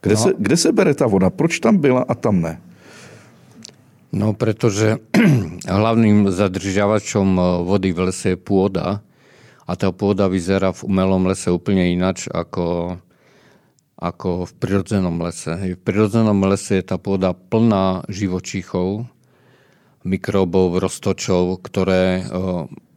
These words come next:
Speaker 2: robia do tej pôdy kanáliky a v tých kanálikoch sa zadržiava tá voda,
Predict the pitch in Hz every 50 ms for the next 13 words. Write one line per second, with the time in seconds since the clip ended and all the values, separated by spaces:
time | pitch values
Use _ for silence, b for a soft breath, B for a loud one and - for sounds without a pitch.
0 | _ - - 95 107 101 92 98 95 92 85 85 95 90 - 98 90 87 - 101
1 | 98 92 87 95 - - 98 95 95 92 92 90 95 90 - - - 107 107 110
2 | - 92 90 - - 107 - - - 104 98 98 98 98 104 107 - - 98 92
3 | - - 101 92 90 87 87 101 104 98 95 95 95 90 90 92 101 98 98 90
4 | 98 92 - - 92 92 98 98 90 90 90 90